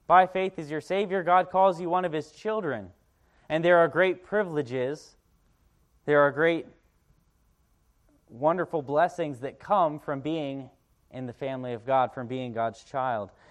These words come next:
And it would be a shame for us to waste our potential, the potential of our Christian life, by neglecting the privileges that God has given to us.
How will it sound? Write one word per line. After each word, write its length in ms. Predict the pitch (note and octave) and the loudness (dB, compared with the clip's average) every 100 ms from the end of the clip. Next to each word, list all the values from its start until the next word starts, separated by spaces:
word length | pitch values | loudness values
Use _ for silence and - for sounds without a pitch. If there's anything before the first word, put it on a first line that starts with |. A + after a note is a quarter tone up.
| - | -10
And 120 | - F#3 | -2 2
it 60 | |
would 140 | G3+ F3+ | 2 2
be 120 | F#3+ | 0
a 60 | |
shame 320 | E3+ G#3 B3 A#3 | 0 -4 -6 -4
for 180 | F#3+ | 2
us 180 | F3 F3+ | 2 2
to 100 | - | -2
waste 520 | D3+ D#3 F#3+ - - _ _ _ _ _ _ _ _ _ - | -4 -2 -2 -6 -16 _ _ _ _ _ _ _ _ _ 2
our 160 | D3 | 2
potential, 920 | D#3 D3+ - F3+ G3 - D3 E3+ F#3 _ _ _ _ _ _ C#3+ | 4 -2 -2 -2 -2 -4 -2 -2 -6 _ _ _ _ _ _ -14
the 100 | C#3 | -6
potential 580 | D#3 - G3+ G3 F#3+ | -6 -4 -6 -4 0
of 100 | F#3 | 2
our 120 | D#3 D3 | 4 2
Christian 460 | - F3+ - D#3 | 0 -6 -8 -6
life, 360 | D3+ E3 D#3 - | 0 0 0 -4
by 160 | D3 | -4
neglecting 920 | D3 C#3 A#2+ C#3 F3 - C#3 C3 B2+ B2+ _ _ _ - | -4 -6 -4 -2 -2 -4 -8 -8 -12 -16 _ _ _ -8
the 100 | C3+ | -8
privileges 920 | - - F3+ C#3+ B2+ G#2 G#2+ A2 - _ _ _ _ | -6 -4 -4 -4 -8 -8 -8 -8 -14 _ _ _ _
that 120 | - A2+ | -14 -4
God 280 | B2+ B2+ | 0 0
has 160 | A#2+ G#2+ | 0 -6
given 280 | B2 A2+ G#2 | -8 -8 -10
to 180 | A2 F#2+ | -12 -12
us. 320 | G2 - | -12 -18